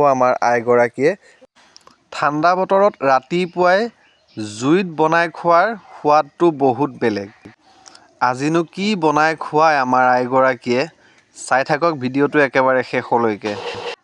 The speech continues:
আৰু আমাৰ ভিডিঅ' যিসকলে নতুনকৈ চাই আছে, প্লিজ এই চেনেলটো ছাবস্ক্ৰাইব কৰি লৈ ল'বলৈ নাপাহৰিব। বলকচোন একেবাৰে ওচৰলৈকে যাওঁ, কিনো বনাইছে। ৱাও, এয়া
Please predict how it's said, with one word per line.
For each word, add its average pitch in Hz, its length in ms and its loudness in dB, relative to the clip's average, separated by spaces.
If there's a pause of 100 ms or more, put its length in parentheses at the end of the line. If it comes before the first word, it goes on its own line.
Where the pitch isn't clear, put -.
(540)
আৰু 127 100 0 (180)
আমাৰ 160 240 2
ভিডিঅ' 190 400 0
যিসকলে 165 460 0 (100)
নতুনকৈ 180 560 -2
চাই 160 240 2
আছে, 143 160 0 (180)
প্লিজ 180 240 0 (200)
এই 151 160 2
চেনেলটো 139 360 -2 (100)
ছাবস্ক্ৰাইব 170 500 -2 (100)
কৰি 160 240 0
লৈ 139 180 2
ল'বলৈ 127 340 -2 (400)
নাপাহৰিব। 120 680 -2 (1160)
বলকচোন 123 640 0
একেবাৰে 123 500 0
ওচৰলৈকে 117 640 -2 (100)
যাওঁ, 110 220 -2 (100)
কিনো 113 320 -8
বনাইছে। 107 440 -2 (2000)
ৱাও, 110 680 2 (560)
এয়া 127 180 2